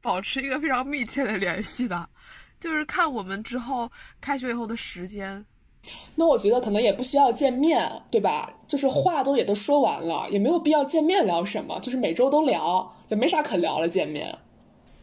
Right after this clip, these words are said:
Speaker 1: 不啊，总有可以聊的呀。你看，我们聊播客都聊的是一些选题嘛，但是我们很少在播客里说直接聊自己的生活。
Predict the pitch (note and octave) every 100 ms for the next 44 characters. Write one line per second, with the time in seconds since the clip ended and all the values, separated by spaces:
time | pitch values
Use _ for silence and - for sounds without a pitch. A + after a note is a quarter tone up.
0 | - - - G4 G4+ G4+ - B3+ F#4 G4
1 | A#3+ C#4+ D4+ A#3 G#3+ B3 C#4 C#4+ A#3 F4
2 | - - A#3 A#3+ G#4 E4+ F4 F4 G#4 F4+
3 | G#4 G#4+ F#4 - - G4+ G#4+ C4+ A3+ C#4
4 | F4 - E4+ E4 E4 D#4 D#4 D#4+ - _
5 | - - - A#3+ F#3+ F#3 - - G3 A#3
6 | C4+ A3+ - - A4+ A4+ A4+ D4+ A#3 A#3
7 | D#4 D#4 C4 E4+ C4 C#4 C#4+ D#4 - E4
8 | A3+ B3 C4 - G3+ A3+ C#4+ D4 G#3+ F3+
9 | F#3 C4 A3 D#3+ F3+ - A3+ C4 - -